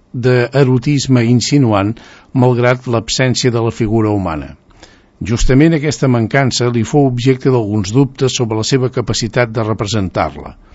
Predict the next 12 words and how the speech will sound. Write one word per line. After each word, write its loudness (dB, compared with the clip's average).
Provocador 4
de 2
mena, 2
la -4
seva 2
resposta -2
ha -4
estat -2
una 2
sèrie 0
d'obres -2
prenent 0